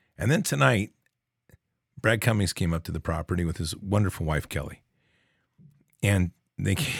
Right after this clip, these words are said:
and we're sitting there talking, and a barn swallow just decided to fly into the house. Ah, I tell you. And animals don't care. They're like, "I'm looking for a place to build my nest."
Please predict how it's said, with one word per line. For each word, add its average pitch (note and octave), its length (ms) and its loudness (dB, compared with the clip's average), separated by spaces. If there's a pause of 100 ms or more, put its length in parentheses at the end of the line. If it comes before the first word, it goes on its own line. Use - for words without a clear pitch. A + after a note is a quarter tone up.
and C3+ 180 8
we're A#2+ 100 8
sitting - 440 0
there G2+ 120 0
talking, F2+ 460 -2 (260)
and B2 140 2
a C3 60 2
barn C3 340 2
swallow A2+ 240 2
just G#2 160 0
decided A2 380 0
to G2 60 -2
fly G2+ 260 0
into A2 120 2
the G2 100 0
house. - 380 -4 (1300)
Ah, - 340 0 (120)
I - 80 -16
tell C2+ 180 -6
you. C2+ 120 -12 (880)
And B2 140 4
animals D3 320 4
don't E2+ 200 -2
care. D#2+ 380 -2
They're F2 80 0
like, F2 200 0 (220)
"I'm C#3 200 6
looking E3+ 260 2
for D3 160 2
a C3+ 60 2
place C3+ 320 2
to A#2+ 80 -8
build A#2 220 0
my A#2 120 0
nest." G2 420 -4